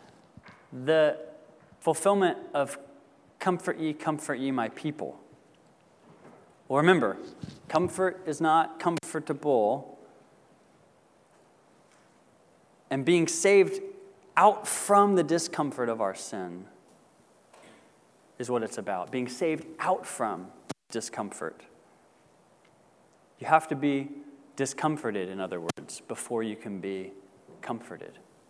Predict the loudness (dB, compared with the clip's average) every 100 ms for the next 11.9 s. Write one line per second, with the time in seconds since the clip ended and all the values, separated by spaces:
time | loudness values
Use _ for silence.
0 | _ _ _ _ _ _ _ _ _ _
1 | _ _ _ _ _ _ _ _ _ _
2 | -20 2 10 12 12 8 4 4 4 2
3 | 0 -2 -4 -4 -4 2 4 6 4 -2
4 | -10 -14 -18 -2 2 2 4 4 6 6
5 | 4 2 -4 0 2 4 2 0 0 -2
6 | -2 -2 -2 -4 0 0 0 -4 -6 -4
7 | -6 -6 -8 -6 -6 -6 -6 -10 -20 -14
8 | 2 4 6 4 4 2 2 -2 0 2
9 | 2 0 2 2 4 2 2 -4 -6 -10
10 | -20 -20 -6 -2 -2 -2 -6 -8 -8 -6
11 | -6 -6 -8 -8 -8 -8 -8 -12 -16